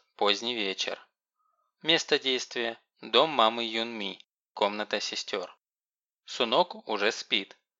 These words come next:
Юн Ми все еще пытается уснуть, закутавшись в одеяло. Странно. Очень хочется спать, но не спится. Наверное, перевозбудился где-то сегодня за день. А может, эта усталость накапливается?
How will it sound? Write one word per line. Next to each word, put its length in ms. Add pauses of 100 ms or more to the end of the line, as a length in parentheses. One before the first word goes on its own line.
(240)
Юн 220
Ми 260
все 180
еще 260
пытается 600
уснуть, 440 (140)
закутавшись 720
в 40
одеяло. 580 (720)
Странно. 800 (360)
Очень 360
хочется 480
спать, 460 (220)
но 100
не 100
спится. 580 (680)
Наверное, 580
перевозбудился 920
где-то 340
сегодня 480
за 140
день. 280 (840)
А 120
может, 460
эта 260
усталость 520
накапливается? 920